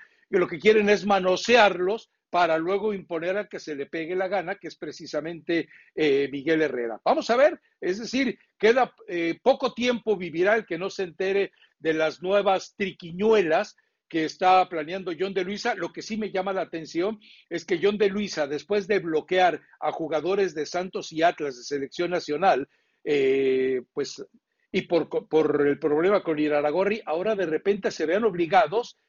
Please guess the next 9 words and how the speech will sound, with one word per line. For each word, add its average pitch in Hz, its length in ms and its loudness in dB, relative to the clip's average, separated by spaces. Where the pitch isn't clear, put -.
a 135 120 -6
trabajar 143 440 -2
muy 202 180 -2
unidos, 202 500 -4
¿eh? 233 180 2
Me 208 140 6
imagino 233 560 2
que 165 120 -2
Emilio, 208 560 2